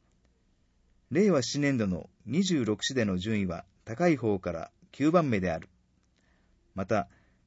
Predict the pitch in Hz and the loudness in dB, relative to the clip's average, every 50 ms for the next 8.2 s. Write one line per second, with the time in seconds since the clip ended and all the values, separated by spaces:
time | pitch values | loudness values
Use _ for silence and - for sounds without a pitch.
0 | _ - 117 165 196 196 185 - 180 170 - 165 170 165 160 170 156 - - 104 | _ -2 0 2 2 2 2 0 -2 0 2 2 2 2 2 0 -4 -4 -2 -2
1 | 95 90 85 87 78 76 - _ _ _ _ _ _ _ _ _ - 151 185 - | -2 -2 -4 -6 -12 -14 -18 _ _ _ _ _ _ _ _ _ -4 -4 -4 -2
2 | _ - 113 95 90 104 123 135 - 131 127 117 107 98 90 76 - 85 78 82 | _ 0 0 0 2 0 0 -2 0 -2 -2 -2 -2 -4 -6 -8 -8 -8 -8 -10
3 | - - - _ _ _ _ _ _ - 147 185 - _ - 120 95 92 107 107 | -10 -12 -18 _ _ _ _ _ _ -6 -6 -6 -6 _ -2 0 0 0 -2 0
4 | - 170 175 165 147 - 147 143 - 147 143 127 104 95 85 76 - - _ _ | 0 -2 0 -2 -2 -4 -6 -2 2 2 2 2 2 0 -2 -4 -8 -12 _ _
5 | _ _ _ _ _ _ _ - 107 113 - - 170 175 170 160 160 - 165 147 | _ _ _ _ _ _ _ -4 -4 -4 -2 0 2 2 4 2 0 -2 -2 -6
6 | - 139 - - 147 127 101 95 87 87 87 - - - 160 165 160 - 165 160 | -6 -6 -6 -2 -2 0 0 0 0 -2 -2 -4 -4 0 0 0 2 2 0 0
7 | - - 101 87 76 95 107 101 90 87 82 85 82 - 98 95 92 85 82 80 | 0 0 0 0 2 2 0 0 -4 -6 -6 -6 -6 -4 -2 -2 -2 -2 -4 -8
8 | 78 78 - - | -10 -14 -16 -20